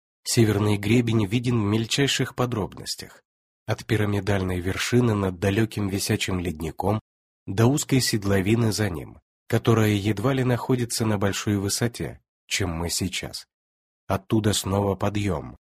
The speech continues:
затем фирновый гребень постепенно понижается и ведет ко второй седловине. Остальная часть его скрыта, но мы уверены, что, преодолев похожий участок, сумеем выйти к северному гребню, судя по тому,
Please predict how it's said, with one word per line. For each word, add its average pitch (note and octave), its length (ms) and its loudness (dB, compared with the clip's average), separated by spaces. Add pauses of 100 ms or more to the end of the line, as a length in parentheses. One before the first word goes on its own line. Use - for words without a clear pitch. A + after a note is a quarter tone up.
затем C#3 420 2
фирновый B2+ 560 2
гребень A2+ 560 0 (220)
постепенно A2 600 0
понижается F#2+ 760 -2
и A2+ 80 2
ведет A#2+ 340 -2
ко B2 140 -2
второй G2 340 0
седловине. D2+ 840 -4 (440)
Остальная F2+ 600 0
часть - 380 -4
его F#2 200 -4
скрыта, A2 560 -4 (340)
но G2 180 2
мы G2 260 0
уверены, E2 680 -8 (280)
что, - 200 0
преодолев A2 600 2
похожий G2+ 480 0
участок, A2 560 -2 (220)
сумеем C#3 580 2
выйти A#2+ 360 0
к - 80 -8
северному G#2 560 2
гребню, C#2+ 500 -6 (300)
судя F#2 320 -4
по F2 120 -8
тому, F2 380 -4